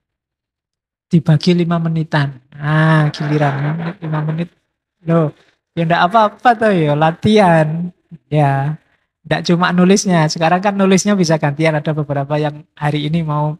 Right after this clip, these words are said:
bikin buku itu nulis. Awalnya kan saya, besok kalian. Yang di sini juga bisa begitu nantinya. Jadi gantian. Ya kalau gitu kan, kalau ndak gitu ndak ada regenerasi.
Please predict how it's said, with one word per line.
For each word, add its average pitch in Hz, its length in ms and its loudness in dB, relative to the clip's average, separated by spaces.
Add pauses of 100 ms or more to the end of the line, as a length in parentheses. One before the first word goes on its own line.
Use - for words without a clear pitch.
(120)
bikin 151 240 -2
buku 147 480 -4
itu 156 80 -2
nulis. 139 640 -6 (480)
Awalnya 143 480 -2
kan 151 160 -2
saya, 139 320 -6
besok 160 320 -8
kalian. 135 480 -12 (160)
Yang 180 240 0
di 180 80 6
sini 202 240 0
juga 185 240 0
bisa 175 240 0
begitu 175 480 -4
nantinya. 190 640 -8 (1400)
Jadi 165 240 -10
gantian. 147 640 -2
Ya 139 80 -4
kalau 147 320 0
gitu 147 240 2
kan, 190 320 -2
kalau 180 240 0
ndak 160 160 0
gitu 170 240 -2
ndak 147 240 -2
ada 147 160 -2
regenerasi. 147 720 -8